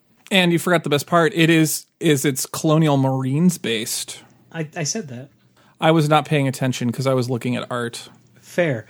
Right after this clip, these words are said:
Speaker 2: The cool thing is it's a box set. It comes with the Destroyer of Worlds scenario book, a double-sided map,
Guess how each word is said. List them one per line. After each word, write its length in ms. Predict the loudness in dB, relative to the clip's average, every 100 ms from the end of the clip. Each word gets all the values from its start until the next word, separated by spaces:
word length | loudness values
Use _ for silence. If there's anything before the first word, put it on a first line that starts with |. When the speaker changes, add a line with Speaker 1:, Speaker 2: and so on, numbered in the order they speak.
| -20 -20 -20 _ _
Speaker 2:
The 460 | -2 4 6 4 -2
cool 200 | 0 0
thing 200 | 2 2
is 120 | 2 -2
it's 140 | -4
a 120 | -6
box 380 | -2 -2 0 0
set. 400 | 0 -2 -14 -20 _ _
It 160 | -6 -4
comes 300 | 0 0 0
with 100 | 0
the 140 | 0
Destroyer 400 | 0 0 4 6
of 100 | 6
Worlds 220 | 2 2
scenario 420 | 4 4 4 2 2
book, 300 | 0 -2 -8 _ _ -12
a 80 | 0
double-sided 600 | 2 4 2 2 2 2
map, 360 | 2 2 0